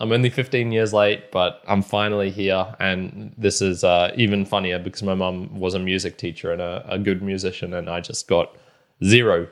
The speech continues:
zero of that talent and intuition. So yeah, let's jump into the books, and I rank this via, uh, the ones that I appreciated the most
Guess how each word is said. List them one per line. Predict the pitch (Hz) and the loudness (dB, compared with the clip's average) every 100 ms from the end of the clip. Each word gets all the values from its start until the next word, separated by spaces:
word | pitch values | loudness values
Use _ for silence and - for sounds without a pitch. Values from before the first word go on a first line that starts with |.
| 123 | -8
zero | 104 104 113 107 101 | 0 2 6 6 6
of | 98 | 4
that | 98 92 - | 0 0 -2
talent | - 95 98 87 87 | -4 -2 -2 -4 -8
and | 82 | -8
intuition. | 90 - 87 87 - 90 - - - - - - | -10 -6 -4 -4 -6 -8 -10 -20 -20 -10 -6 0
So | 127 117 117 | 2 4 4
yeah, | 117 120 180 | 2 2 2
let's | 160 160 | 2 0
jump | - 175 160 | 0 0 0
into | 156 156 | 0 -2
the | 139 127 123 117 104 | 0 2 4 4 2
books, | 123 127 - - | 2 0 0 0
and | 107 101 | 0 2
I | 104 | 2
rank | 104 110 - | 2 -2 0
this | 107 101 - | 2 2 2
via, | 101 98 95 | 4 4 4
uh, | 95 92 87 - 90 90 - - 127 - - | 2 0 -2 -8 -8 -4 -4 -6 -8 -10 -4
the | 123 107 | 2 4
ones | 107 107 | 4 2
that | 104 | 2
I | 95 | 2
appreciated | 110 104 110 98 95 | 2 0 0 0 -2
the | 95 | 0
most | 95 131 - | 2 2 -2